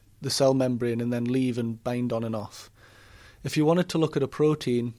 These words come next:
you can use an antibody to bind that protein, and again, you'd have your fluorescent molecule there. All you really need for super res is a way to a-,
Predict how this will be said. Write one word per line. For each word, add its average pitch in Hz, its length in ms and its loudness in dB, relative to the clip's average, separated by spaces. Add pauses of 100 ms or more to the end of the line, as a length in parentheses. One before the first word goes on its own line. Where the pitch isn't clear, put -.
(240)
you 135 160 -4
can 127 600 0 (680)
use 139 240 0
an 139 80 0
antibody 123 600 0 (120)
to 135 80 0
bind 139 260 4
that - 140 0
protein, 120 460 0
and 117 120 -4
again, 139 320 2
you'd 127 120 -2
have 123 180 -4
your 123 80 -2
fluorescent 123 360 -6
molecule 123 400 -4
there. 110 260 -4 (480)
All 170 220 6
you 170 120 2
really 151 260 2
need 143 180 2
for 139 120 -4
super 139 300 0
res 120 240 0
is 123 120 -6
a 123 60 0
way 135 240 2
to 131 420 0
a-, 131 80 -8